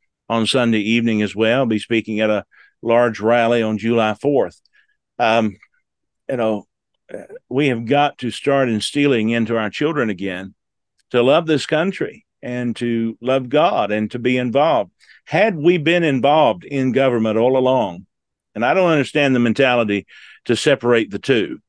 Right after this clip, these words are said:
that we have to be so heavenly minded that we're no earthly good. Um, I don't understand that. Had we been involved, uh, we would not be where we are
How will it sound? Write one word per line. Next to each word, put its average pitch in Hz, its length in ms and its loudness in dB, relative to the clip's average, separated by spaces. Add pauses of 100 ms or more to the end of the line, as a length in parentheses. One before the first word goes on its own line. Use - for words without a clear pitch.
(120)
that 107 180 -6
we 113 160 0
have 127 220 -2
to 120 80 -6
be 117 180 0
so 120 380 0 (420)
heavenly 139 360 2
minded 120 480 0
that 107 120 -6
we're 110 60 -6
no 113 200 0
earthly 110 280 -2
good. 113 220 -2 (1400)
Um, 117 440 -2 (260)
I 156 100 2
don't 170 120 4
understand 147 480 0
that. 92 180 -10 (140)
Had 147 240 0
we 147 140 2
been 143 420 0
involved, 131 720 2 (800)
uh, - 380 -12
we 143 200 4
would 147 200 4
not 139 280 2
be 139 140 2
where 127 240 4
we 110 220 2
are 107 400 0